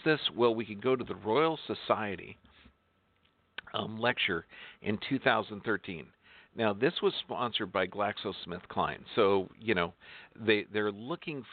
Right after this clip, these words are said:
for a chemical alternative to, or a chemical option to alter physiology. And they say epigenetics is how the genome of living things is organized and managed.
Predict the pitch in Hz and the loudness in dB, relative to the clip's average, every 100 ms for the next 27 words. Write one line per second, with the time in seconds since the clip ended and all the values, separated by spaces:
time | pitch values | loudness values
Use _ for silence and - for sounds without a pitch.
0 | - 123 101 92 92 _ - - _ 101 | -2 0 0 -2 -6 _ -20 -20 _ -10
1 | - - 151 165 156 131 - 110 104 - | -8 -4 -2 -2 2 2 2 -2 -2 -4
2 | 135 131 90 90 - 110 - 113 98 - | -4 -4 -6 -8 -8 -4 0 2 2 0
3 | 143 156 - 131 117 113 - - - - | -2 -2 0 0 0 -2 -12 -20 -18 -4
4 | - 135 - - 92 - 101 - 107 104 | 2 2 2 0 0 0 -2 4 4 4
5 | - - 113 104 104 - 104 87 85 85 | 0 2 4 4 0 0 0 0 -2 -2
6 | 82 - - - _ _ _ - - - | -4 -6 -10 -14 _ _ _ -18 -16 -18
7 | - 110 110 98 104 156 - 117 92 - | -10 2 4 6 4 4 2 2 2 -2
8 | - - 147 127 98 76 - - - - | -2 -2 -2 -2 -2 -4 -6 -12 -16 -20
9 | _ _ _ _ 107 - - 135 139 151 | _ _ _ _ 0 0 -2 2 2 2
10 | 143 131 98 - 143 143 95 92 90 90 | 0 -6 -2 0 0 0 0 -2 -4 -6
11 | - 104 117 110 107 95 90 90 - 104 | 0 0 2 -2 -4 -4 -4 -6 -2 0
12 | 101 95 92 87 - 87 90 85 82 - | 0 -2 -2 -4 -4 -4 -4 -4 -6 -8
13 | - - | -10 -12